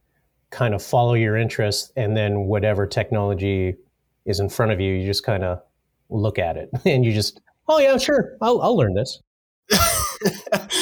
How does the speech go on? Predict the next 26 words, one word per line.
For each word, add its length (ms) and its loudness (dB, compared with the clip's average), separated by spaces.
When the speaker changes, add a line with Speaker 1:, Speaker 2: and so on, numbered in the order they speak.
Speaker 2:
Yeah, 300 2
that's 220 2
exactly 760 2
it. 340 0
W-, 260 2
if, 200 2
if 160 2
it's 160 0
Python, 600 2
it's 200 2
Python. 500 0
If 160 -4
it's 160 -2
Rust, 400 0
it's 220 0
Rust. 320 0
If 100 -4
it's 160 -2
shell 240 2
scripting, 460 0
it's 120 0
shell 200 2
scripting. 420 -2
It 80 -2
doesn't 300 2
matter. 420 0